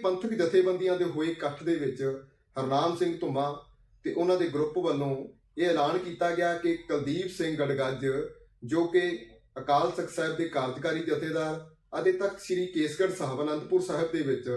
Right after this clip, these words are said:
ਜਥੇਦਾਰੀ ਦੇ ਤੌਰ ਤੇ ਆਪਣਾ ਅਹੁਦਾ ਸੰਭਾਲ ਚੁੱਕੇ ਹਨ, ਉਹਨਾਂ ਨੂੰ ਅਸੀਂ ਜਥੇਦਾਰ ਮੰਨਣ ਤੋਂ ਪੂਰੀ ਤਰ੍ਹਾਂ ਇਨਕਾਰ ਕਰਦੇ ਹਾਂ, ਕਿਉਂਕਿ ਉਹ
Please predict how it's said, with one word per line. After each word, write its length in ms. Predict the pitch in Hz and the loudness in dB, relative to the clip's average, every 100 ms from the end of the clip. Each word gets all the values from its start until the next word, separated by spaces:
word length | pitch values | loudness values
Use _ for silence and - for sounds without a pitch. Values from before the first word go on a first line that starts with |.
| 120 - _ _ _ | -4 -8 _ _ _
ਜਥੇਦਾਰੀ 580 | 127 165 202 202 180 170 | 0 2 6 6 6 2
ਦੇ 120 | 170 | -2
ਤੌਰ 340 | 165 143 139 139 | 2 2 2 0
ਤੇ 80 | 151 | -2
ਆਪਣਾ 240 | 143 147 | 0 -4
ਅਹੁਦਾ 340 | 139 160 165 | -2 0 0
ਸੰਭਾਲ 360 | - 160 123 127 | -2 -2 0 -2
ਚੁੱਕੇ 260 | - - 156 | -4 -4 -2
ਹਨ, 320 | 135 127 135 - - - - | -2 -4 -8 -12 -20 -14 0
ਉਹਨਾਂ 220 | 180 208 | 2 4
ਨੂੰ 200 | 196 175 | 4 2
ਅਸੀਂ 400 | 156 139 139 175 - - - | 0 -2 -2 -4 -12 -20 -6
ਜਥੇਦਾਰ 580 | 127 170 185 180 175 170 | 2 4 4 4 4 2
ਮੰਨਣ 240 | 147 135 151 | 0 -2 -2
ਤੋਂ 180 | 156 147 | -4 -4
ਪੂਰੀ 240 | 135 131 | -4 -4
ਤਰ੍ਹਾਂ 320 | 135 120 135 - _ _ | -4 -4 -6 -10 _ _
ਇਨਕਾਰ 340 | 196 208 175 165 | -4 2 2 2
ਕਰਦੇ 380 | 127 113 - | -2 -4 -8
ਹਾਂ, 60 | - - _ _ _ | -10 -16 _ _ _
ਕਿਉਂਕਿ 380 | 180 190 202 240 | 2 2 2 2
ਉਹ 540 | 220 214 226 233 - | 4 6 4 2 -4